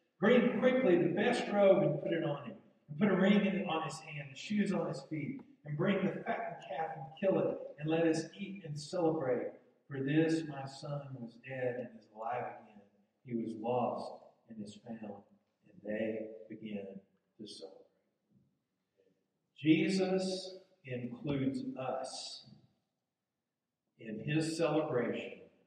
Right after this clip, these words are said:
over finding those who are lost. Jesus is celebrating, and he wants us to celebrate with him. Do you see that in all three stories? See, it's not just that the lost, valuable thing is found,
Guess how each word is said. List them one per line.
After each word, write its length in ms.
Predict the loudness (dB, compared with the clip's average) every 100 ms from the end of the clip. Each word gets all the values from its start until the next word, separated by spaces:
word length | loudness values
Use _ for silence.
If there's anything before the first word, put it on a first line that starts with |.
| _ -10
over 380 | -6 -4 -6 -8
finding 540 | -10 -10 -10 -10 -8
those 340 | -6 -4 -6
who 120 | -10 -18
are 20 |
lost. 520 | _ _ _ _ _ _ _ _ _ _ _ _ _ _ _ _ _ _ _ _ _ _ _ _ _ _ _ _ _ -10
Jesus 560 | -2 0 0 0 0 -2
is 180 | -2
celebrating, 800 | 2 2 4 4 4 4 0 -2 -6 -12 -20 _ _ _ -18
and 120 | -16 -10
he 120 | -4
wants 240 | -2 -2 -2
us 180 | -2 -2
to 140 | -4
celebrate 540 | -4 -4 -2 -4 -6
with 120 | -6 -8
him. 140 | -10 -18 -12
Do 60 |
you 60 | -12
see 240 | -4 0
that 320 | 2 0 0
in 80 | -2
all 180 | -4 -4
three 140 | -10
stories? 480 | -14 -16 -16 -18 -20 _ _ _ _ _ _ _ _ 0
See, 180 | 2 2
it's 180 | 0 0
not 380 | 4 4 4
just 260 | 4 4 4
that 160 | 2 2
the 100 | 4
lost, 640 | 8 8 8 4 0 -2
valuable 580 | 2 4 4 0 -4 -4
thing 220 | -6 -8 -10
is 140 | -10
found, 540 | -4 0 0 0 -4